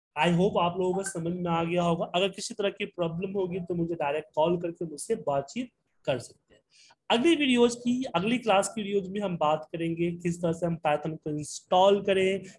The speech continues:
किस तरह से हम Python virtual machine को यूज़ करें,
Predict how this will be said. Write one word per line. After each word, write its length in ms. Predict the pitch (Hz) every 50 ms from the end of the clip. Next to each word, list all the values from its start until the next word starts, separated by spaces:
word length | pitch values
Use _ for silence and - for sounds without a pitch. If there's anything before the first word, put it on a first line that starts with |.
| - _
किस 220 | - 190 175 - -
तरह 180 | 180 170 160
से 160 | 160 - - 170
हम 180 | 160 160 156 - 147
Python 520 | 143 147 147 - 170 160 165 165 165 160 165 - _ _ _ _ 139
virtual 320 | 175 185 175 202 220 208
machine 320 | 196 196 190 - 202 196
को 60 | 185 190
यूज़ 380 | 175 170 170 180 175 175 175
करें, 360 | 175 165 165 165 165 165 -